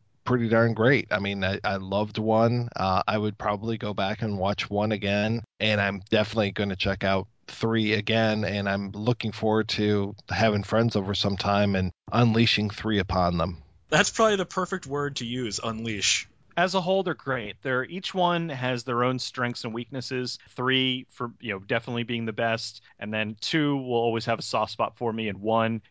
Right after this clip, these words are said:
Speaker 3: being just such an unexpected but cool movie. I, I think
Speaker 2: Django
Speaker 3: that
Speaker 2: as a ninja.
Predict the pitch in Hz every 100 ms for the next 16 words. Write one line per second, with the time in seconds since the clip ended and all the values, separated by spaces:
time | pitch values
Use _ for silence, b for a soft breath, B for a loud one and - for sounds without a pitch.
0 | _ 123 117 107 104 120 - - 117 127
1 | 110 113 110 - 123 110 123 110 104 98
2 | - 120 110 104 104 107 - - 95 -
3 | 156 180 185 185 165 165 165 160 160 143
4 | 101